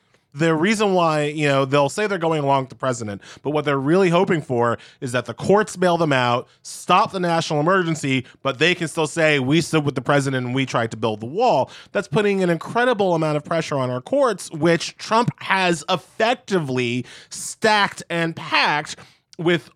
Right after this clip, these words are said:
arch conservative, super executive power, in some case, nut jobs. Do you have confidence that the courts are still strong enough to <laughs> literally protect democracy from, um, this kind of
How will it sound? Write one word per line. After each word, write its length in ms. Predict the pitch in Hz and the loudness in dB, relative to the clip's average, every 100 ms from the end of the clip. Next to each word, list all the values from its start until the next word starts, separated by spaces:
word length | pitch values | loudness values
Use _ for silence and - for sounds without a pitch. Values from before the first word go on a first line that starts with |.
| - | 2
arch 320 | 196 208 - | 2 2 -2
conservative, 880 | 208 185 - 185 170 165 165 147 139 - _ | -2 -2 -2 0 2 2 2 0 -6 -16 _
super 540 | - - - 185 180 180 | -18 -10 -6 -2 2 2
executive 560 | 147 160 165 165 147 | 2 0 0 0 0
power, 480 | - 165 147 135 131 - - _ | 0 2 2 2 0 -6 -20 _
in 160 | 170 160 | -2 0
some 260 | 139 170 151 | 0 -2 -2
case, 320 | 165 143 139 | -2 -2 0
nut 380 | 135 143 151 - | 2 4 2 0
jobs. 540 | 113 98 69 - - - - - | -4 -4 -6 -16 -18 -20 -20 -8
Do 160 | 139 | -2
you 260 | 196 247 277 | 2 4 4
have 260 | 240 226 190 | 2 0 0
confidence 580 | 196 202 226 233 226 | 2 2 2 0 -2
that 320 | - 160 165 135 | -2 0 0 -2
the 80 | |
courts 480 | 143 - 180 185 - - | -6 0 2 2 -2 0
are 240 | 156 147 | 2 2
still 680 | 143 - 175 175 170 160 156 _ _ - | -2 -6 -2 0 0 -2 -4 _ _ -18
strong 540 | - - 165 165 190 | -14 0 4 4 4
enough 400 | 196 196 202 - | 2 2 0 -4
to 560 | - - 214 240 247 247 _ - | -8 -2 0 2 0 -4 _ -10
<laughs> 200 | 143 - | -6 2
literally 460 | 165 180 202 202 | 2 4 4 2
protect 340 | 196 185 185 185 | 0 0 0 0
democracy 640 | 175 170 175 190 202 202 - - - | 0 0 -2 -6 -4 -6 -8 -16 -18
from, 520 | - - 175 175 175 | -4 2 4 4 2
um, 360 | - 160 151 156 | 2 2 2 -2
this 280 | 135 165 170 | 0 0 0
kind 400 | - 165 156 147 | -2 0 2 2
of 240 | 143 139 | 2 0